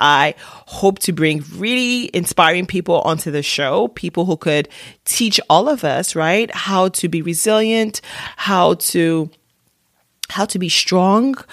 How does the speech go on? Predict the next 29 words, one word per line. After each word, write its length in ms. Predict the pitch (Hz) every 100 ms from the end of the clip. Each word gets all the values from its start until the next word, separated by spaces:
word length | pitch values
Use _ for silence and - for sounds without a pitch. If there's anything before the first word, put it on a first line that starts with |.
| - - -
um, 560 | - 165 160 156 151 - _ _ _
navigating 920 | 175 180 180 180 170 175 185 180 147
life. 260 | 135 196 254
So 240 | - 185
that's 340 | 165 190 -
what, 240 | - 170 -
that's 220 | 180 -
my 80 | 185
intent. 560 | 175 - 190 170 - -
And 420 | - 170 165 160 - - - -
I 100 | 180
have 160 | 190
a 80 | 214
framework 580 | - 180 170 160 156 -
with 180 | 160 160 - -
which 300 | 165 - -
I 380 | 156 151 147 131
use, 600 | - 226 247 240 233 220
um, 260 | - 160 156
which 160 | 156 170
I'll 140 | 143
be 100 | 147
going 380 | 143 170 180 190
through, 440 | - 160 160 202
which 340 | 220 156 151 -
is 400 | 151 147 151 147
the 320 | 147 147 -
acronym 500 | 147 156 185 180 202
happy. 600 | 208 131 131 - 156 294